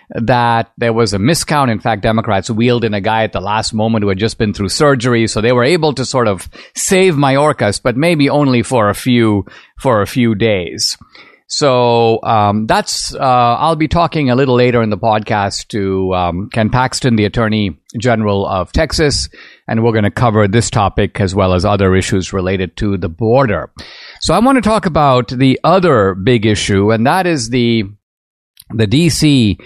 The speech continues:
uh, Court of Appeals. This is a three-judge panel, uh, and yeah, uh, these are, there's an Obama judge, a Biden judge,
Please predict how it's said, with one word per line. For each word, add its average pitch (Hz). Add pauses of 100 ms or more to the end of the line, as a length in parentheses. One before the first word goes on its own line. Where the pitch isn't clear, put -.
(260)
uh, 117
Court 160
of 117
Appeals. 110 (420)
This 151
is 139
a 139
three-judge 147 (140)
panel, 127 (580)
uh, 107
and 113
yeah, 110 (340)
uh, 120
these 135
are, 117
there's 104
an 101
Obama 156
judge, 135
a 110
Biden 135
judge, 120